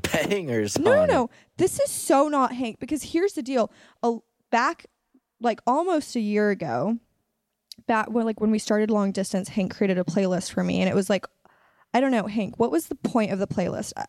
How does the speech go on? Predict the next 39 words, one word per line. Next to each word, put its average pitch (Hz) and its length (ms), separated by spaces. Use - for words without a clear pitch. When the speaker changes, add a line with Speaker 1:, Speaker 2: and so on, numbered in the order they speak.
Speaker 2:
I 226 40
can't, 302 320
I - 20
couldn't 339 220
really 359 240
fig- - 340
Speaker 1:
It 208 80
was - 140
songs 110 460
that 104 200
I 98 400
knew 98 220
and 85 160
liked 90 320
that 87 120
were, 82 120
like, 71 180
love 73 260
songs. - 600
And 90 100
just, 80 100
like, 80 300
the - 80
song, 92 320
like, 85 160
songs 95 300
that 82 100
I 80 140
would 80 140
listen 80 200
to - 140
that, 80 140
like, 69 180
reminded 60 420
me - 80
of - 80
Sophia. - 500
Speaker 2:
Okay, 202 300
so 214 480